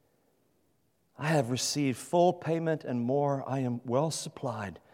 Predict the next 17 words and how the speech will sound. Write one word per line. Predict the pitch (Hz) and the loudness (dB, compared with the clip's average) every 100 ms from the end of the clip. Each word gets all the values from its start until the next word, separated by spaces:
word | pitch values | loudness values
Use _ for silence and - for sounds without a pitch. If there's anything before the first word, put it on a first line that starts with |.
| - - - _ _ | -20 -20 -20 _ _
having | 135 123 123 | 2 2 0
received | 113 - - 165 175 165 | 0 -2 0 2 2 2
from | 135 | 0
Epaphroditus | 127 - 139 156 - 135 123 131 156 170 - - - | -2 0 2 2 0 -4 2 4 4 2 -2 -8 -8
the | |
gifts | 117 107 151 170 - - | -8 2 2 2 -4 -8
you | 175 170 | -4 -2
sent," | - - 139 120 - - - _ _ | -4 -2 2 2 0 -10 -20 _ _
comma, | - - 123 127 156 160 - | -4 0 0 0 -4 -8 -6
watch | 147 160 185 - | 0 2 0 -6
it, | 156 - _ _ _ _ _ _ _ _ _ _ | -10 -12 _ _ _ _ _ _ _ _ _ _
"a | - | -12
fragrant | - - 147 160 143 170 185 - - _ _ _ _ _ _ _ - | -12 4 6 8 6 0 -2 -6 -20 _ _ _ _ _ _ _ 4
offering, | 123 143 - 165 165 202 202 - _ _ _ _ _ _ _ _ _ _ _ _ _ | 6 6 2 -2 0 -2 -4 -12 _ _ _ _ _ _ _ _ _ _ _ _ _
a | - | -10
sacrifice | 98 - - 147 - 202 - 202 202 208 - - - _ _ _ _ _ _ _ - | -8 -8 -4 -6 -6 -8 -6 -6 -6 -8 -14 -20 -20 _ _ _ _ _ _ _ -16
acceptable | - - - 143 143 180 185 208 | -14 -8 0 0 -2 -12 -12 -12